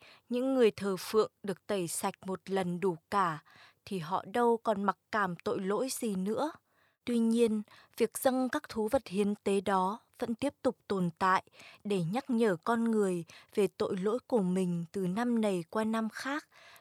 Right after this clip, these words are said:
vì huyết của bò đực và dê đực không thể nào cất bỏ tội lỗi được. Vì thế, khi Đấng Christ vào thế gian, Ngài nói,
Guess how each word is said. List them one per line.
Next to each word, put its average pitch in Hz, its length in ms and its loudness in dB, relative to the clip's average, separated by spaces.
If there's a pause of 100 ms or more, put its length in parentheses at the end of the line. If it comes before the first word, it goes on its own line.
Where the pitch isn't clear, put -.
(140)
vì 190 200 -2
huyết 254 340 -6
của 202 120 -4
bò 175 240 2
đực 170 220 -4 (100)
và 180 200 -2
dê 247 240 2
đực 208 220 2 (380)
không 202 320 -2
thể 202 200 -4
nào 170 300 0
cất - 300 -4
bỏ 180 280 0 (100)
tội 196 180 -4
lỗi 196 280 -4
được. 214 320 0 (720)
Vì 190 240 -6
thế, 175 360 -4 (380)
khi 247 160 -6
Đấng 202 220 4 (120)
Christ 302 380 -2
vào 190 160 2
thế 190 240 -2
gian, 240 460 0 (380)
Ngài 190 260 0
nói, 175 480 0